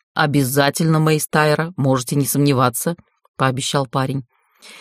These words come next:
У лестницы совсем неожиданно для меня собралась на проводы почти вся живая и здоровая прислуга замка,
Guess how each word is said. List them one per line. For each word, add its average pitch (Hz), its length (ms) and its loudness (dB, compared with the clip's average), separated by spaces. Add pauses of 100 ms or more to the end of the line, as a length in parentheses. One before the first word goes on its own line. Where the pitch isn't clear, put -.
(160)
У 190 100 4
лестницы 202 420 2
совсем 156 320 0
неожиданно 165 600 2
для 156 180 0
меня 180 280 4
собралась 160 520 0
на 156 80 2
проводы 185 380 2
почти 185 320 -4
вся 240 200 0
живая 190 340 2
и 185 80 2
здоровая 160 460 0
прислуга 175 460 0
замка, 123 400 -2